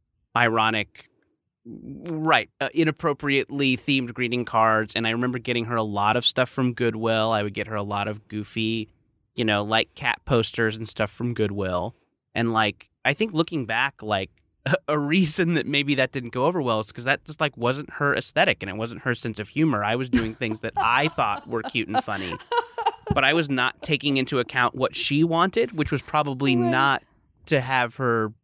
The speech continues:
Speaker 1: boyfriend bring her over a lot of junk he found at the Goodwill 'cause he thought it was funny.
Speaker 2: <laughs>
Speaker 1: So,
Speaker 2: Ugh.
Speaker 1: yeah, I,
Speaker 2: Yeah.
Speaker 1: th-, I think that was a, when I look at that, it's like, "Oh, that's something you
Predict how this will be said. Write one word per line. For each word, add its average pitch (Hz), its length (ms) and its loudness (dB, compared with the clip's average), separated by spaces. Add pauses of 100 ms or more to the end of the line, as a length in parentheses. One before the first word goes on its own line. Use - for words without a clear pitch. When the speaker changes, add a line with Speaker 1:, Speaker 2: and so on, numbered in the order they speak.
(300)
Speaker 1:
boyfriend 131 580 2
bring 123 220 0
her 120 240 2
over 117 180 0
a 117 60 0
lot 117 180 2
of 110 100 -6
junk 120 280 0
he 120 100 -10
found 104 260 -2
at 104 120 -6
the 123 60 -6
Goodwill 147 420 4
'cause 117 160 -10
he 110 60 -6
thought 101 200 0
it 95 80 -6
was 104 140 -8
funny. 160 460 2
Speaker 2:
<laughs> - 60 -20 (1120)
Speaker 1:
So, 110 380 4
Speaker 2:
Ugh. 208 80 -14 (120)
Speaker 1:
yeah, 208 280 2
I, - 40 4
Speaker 2:
Yeah. - 40 2
Speaker 1:
th-, 156 160 -2
I 170 40 0
think 180 160 -4
that 175 200 2
was 147 160 -2
a, 131 160 2
when 135 140 0
I 135 40 0
look 135 180 -2
at 127 80 -6
that, 110 180 4
it's 104 100 -6
like, 120 120 -6
"Oh, 208 260 2
that's 170 220 -2
something 143 300 -2
you 131 200 2